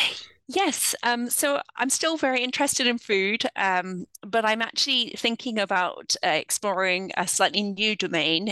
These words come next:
in my next project. Um, so one of my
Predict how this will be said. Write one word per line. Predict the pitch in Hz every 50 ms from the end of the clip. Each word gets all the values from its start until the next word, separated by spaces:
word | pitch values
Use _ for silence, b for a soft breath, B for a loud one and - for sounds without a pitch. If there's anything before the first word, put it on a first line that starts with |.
| -
in | - 190 185
my | 170 165 165
next | 170 160 - - - -
project. | - 185 165 - 160 156 - - - - - B B B B B B B B B
Um, | - 196 190 196 196 185 - _ -
so | - - 240
one | 233 262 311
of | 392 359 -
my | 240 220 214 214 202 190